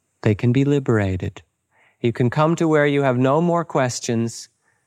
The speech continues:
to that place of silence, the place in which there is oneness with the world,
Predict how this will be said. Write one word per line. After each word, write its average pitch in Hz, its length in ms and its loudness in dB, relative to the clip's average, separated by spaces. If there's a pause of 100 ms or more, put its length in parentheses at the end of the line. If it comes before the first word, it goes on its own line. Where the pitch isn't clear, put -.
to 127 120 2
that 123 240 2
place 151 360 0
of 135 120 -2
silence, 139 840 -2 (360)
the 113 100 -4
place 131 400 0
in 120 140 2
which 117 240 -2
there 113 200 2
is 107 160 -2
oneness 127 720 0
with 98 200 -4
the 98 80 0
world, 123 600 0